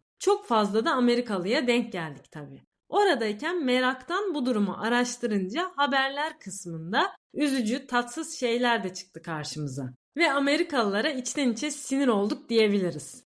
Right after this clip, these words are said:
Bu kadar Amerikalı varken ve güya İngilizce gerekliliği artmış derken günlük hayatta hem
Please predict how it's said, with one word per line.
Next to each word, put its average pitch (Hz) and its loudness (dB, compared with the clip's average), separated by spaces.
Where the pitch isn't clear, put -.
Bu 403 2
kadar 277 4
Amerikalı 240 0
varken 240 0
ve 240 2
güya 240 4
İngilizce 226 2
gerekliliği 190 -2
artmış 208 0
derken 180 -2
günlük 277 2
hayatta 226 0
hem 392 2